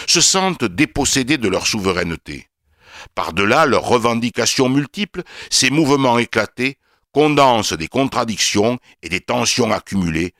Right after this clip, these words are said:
depuis des années. Ils sont l'expression d'un ras-le-bol, d'une France morcelée et désorientée qui n'en peut plus. Les Français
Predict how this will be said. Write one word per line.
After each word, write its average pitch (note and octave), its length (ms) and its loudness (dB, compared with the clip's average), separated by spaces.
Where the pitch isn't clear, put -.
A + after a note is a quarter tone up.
depuis E2+ 460 -4
des D#2 200 -2
années. B1+ 360 -8
Ils B2 140 -2
sont F3+ 220 4
l'expression D3 680 2
d'un F#2 240 2
ras-le-bol, C#2+ 640 -2
d'une D#3+ 220 2
France D#3 360 2
morcelée A#2 720 2
et E2+ 80 -10
désorientée G#2 880 0
qui F2 100 -10
n'en F2+ 240 -2
peut D2 140 -12
plus. - 400 -20
Les C3+ 100 0
Français D#3+ 480 0